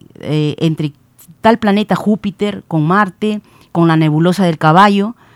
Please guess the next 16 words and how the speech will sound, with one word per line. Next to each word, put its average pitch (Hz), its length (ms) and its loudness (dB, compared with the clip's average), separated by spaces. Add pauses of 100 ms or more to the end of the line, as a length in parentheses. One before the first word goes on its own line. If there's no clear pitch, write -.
(840)
eh, 160 320 -2 (500)
estaba 214 420 2
grabado 196 380 -2
en 175 80 0
las 151 120 0
piedras 185 280 0
de 180 60 0
Ica 175 100 -6
y 160 40 2
Nazca. 143 440 -2 (920)
Y 180 80 -2
cuando 180 340 2
pasa 233 480 -2
el 147 280 -2
cometa 175 380 -2
Kohoe, 180 260 -2